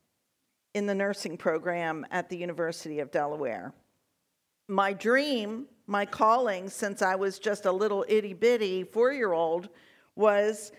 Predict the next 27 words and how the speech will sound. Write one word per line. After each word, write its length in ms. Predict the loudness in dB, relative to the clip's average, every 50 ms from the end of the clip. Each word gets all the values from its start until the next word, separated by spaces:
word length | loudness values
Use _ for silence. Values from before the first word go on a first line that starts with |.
| _ _ _
to 180 | -4 -2 -2 0
become 440 | -2 -4 -4 -2 -4 -2 -2 -2
a 40 | -2
nurse. 380 | 0 2 2 2 2 0 -2 -6 -2
I 120 | 0 0 0
had 440 | 2 2 2 4 4 2 2 -2 -18 -20 -18 -8
really 300 | 2 6 6 6 6 6
good 220 | 2 0 -2 0 2
grades 580 | 2 2 4 4 2 0 -2 -4 -8 -12 -14 -10
in 160 | -6 -4 -2
high 220 | 0 0 0 -2 -2
school, 500 | -4 -6 -4 -2 0 0 0 -4 -6 _ _ _ _ _ _ _ _ _ _ _ _ _ _ _ _ _ _ _ _ _ _ 0
but 160 | 2 4 4
I 120 | 4 2 2
wasn't 380 | 2 2 0 0 -2 -6 -4 -4
a 100 | -6 -4
good 580 | -2 0 0 2 2 4 2 2 0 -6 -16 -18
standardized 760 | -10 -6 -4 -4 -4 -2 0 0 0 0 -2 -4 -8 -10
test 300 | -8 -6 -6 -6 -8 -8 -6
taker, 360 | -6 -6 -6 -6 -6 -6 -6
so 220 | -6 -4 -4 -2
my 180 | -2 0 -2 0
S 240 | -2 -2 -4 -4 -6
A 100 | -6 -6
Ts 380 | -8 -8 -6 -6 -6 -6 -4
were 160 | -4 -4 -2 -2
average. 800 | -2 -2 -2 -4 -8 -10 -10 -10 -12 -12 -14 -14 -14 -14 -14